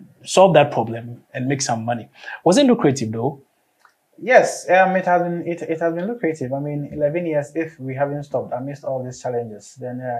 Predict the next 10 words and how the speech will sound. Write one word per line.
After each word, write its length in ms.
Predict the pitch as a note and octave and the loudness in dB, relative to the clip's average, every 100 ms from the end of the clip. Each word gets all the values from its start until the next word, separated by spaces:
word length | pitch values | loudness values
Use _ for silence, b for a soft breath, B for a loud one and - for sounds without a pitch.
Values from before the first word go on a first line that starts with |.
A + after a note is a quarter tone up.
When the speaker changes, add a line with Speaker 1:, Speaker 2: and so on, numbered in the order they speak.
| A#2+ | -8
Speaker 2:
yes, 180 | A#2+ - | -12 -10
obviously 380 | C3 B2+ B2+ C3 | -12 -10 -12 -14
it 60 | A#2+ | -14
is 120 | A2+ | -14
paying 300 | C3+ C3 B2+ | -12 -10 -8
bills, 280 | A2+ A2 - | -8 -12 -16
you 100 | A#2 | -18
know, 220 | A2 A2+ | -14 -10
um, 300 | A#2 A#2 A#2 | -10 -12 -14
uh, 120 | A2+ | -14